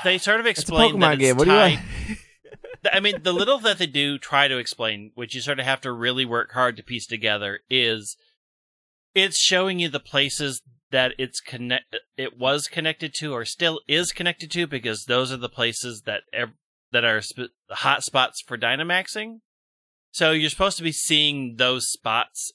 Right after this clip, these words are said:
Speaker 1: in those areas. Why they're showing up, no clue. Doesn't bother to explain it to you.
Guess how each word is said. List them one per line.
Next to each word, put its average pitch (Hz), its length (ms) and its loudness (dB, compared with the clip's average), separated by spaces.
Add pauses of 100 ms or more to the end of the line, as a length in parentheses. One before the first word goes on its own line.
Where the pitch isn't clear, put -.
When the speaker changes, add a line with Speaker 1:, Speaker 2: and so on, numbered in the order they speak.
Speaker 1:
in 123 280 -4
those 117 460 0
areas. 147 500 0 (280)
Why 113 520 0
they're 175 180 -2
showing 170 440 0
up, 170 200 0 (540)
no 127 360 -2
clue. 92 300 -12 (240)
Doesn't 135 320 2
bother 117 280 2
to 101 80 -6
explain 101 420 -6
it 92 120 -18
to 104 80 -12
you. 95 140 -12